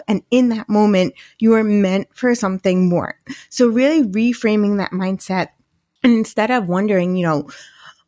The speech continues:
"What happens if I, quote, fail?" realize there's no such thing as failure. And getting personal, you know, this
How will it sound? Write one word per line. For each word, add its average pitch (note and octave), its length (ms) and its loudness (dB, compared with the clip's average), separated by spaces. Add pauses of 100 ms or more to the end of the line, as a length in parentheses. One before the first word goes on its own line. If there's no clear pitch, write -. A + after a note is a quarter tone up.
(200)
"What A3 180 0
happens G3 380 0
if G#3 100 -4
I, F3 120 -2
quote, - 320 -2
fail?" F#3 560 -2
realize C4 400 -2
there's D4 240 0
no A3 280 4
such E4 280 -4
thing G#3+ 420 0
as G3+ 220 -4
failure. G3 680 -2 (220)
And A#3+ 420 0 (540)
getting D#4+ 300 -2
personal, B3 460 -2
you G#3+ 140 0
know, G#3 140 0
this G#3+ 340 -6